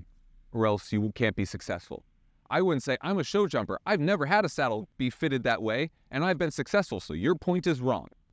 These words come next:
That's blatantly stupid. So I would never do that. Different breeds grow hoof differently. When you have a horse in a paddock all the time versus going to shows, it's different.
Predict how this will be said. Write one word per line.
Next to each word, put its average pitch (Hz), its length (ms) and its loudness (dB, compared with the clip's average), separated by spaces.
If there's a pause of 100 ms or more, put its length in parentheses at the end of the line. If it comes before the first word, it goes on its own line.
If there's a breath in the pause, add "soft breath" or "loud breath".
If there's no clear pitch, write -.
That's 139 200 -2 (260)
blatantly 170 440 2
stupid. - 500 0 (220)
So 160 120 0
I 160 40 6
would 160 160 0
never 123 260 0
do 165 240 -2
that. - 220 -6 (200)
Different 170 360 2
breeds 135 640 2 (600)
grow 123 540 2 (220)
hoof - 420 0 (220)
differently. 78 440 -2 (180)
When 123 260 2
you 139 520 0 (140)
have 123 180 -2
a 120 60 -2
horse - 520 -2 (420)
in 123 120 -2
a 113 60 2
paddock 190 420 2
all 113 140 4
the 101 80 0
time 87 460 -2 (500)
versus 110 840 0 (760)
going 117 240 4
to 101 80 -2
shows, 156 540 0
it's - 200 -8
different. - 420 -4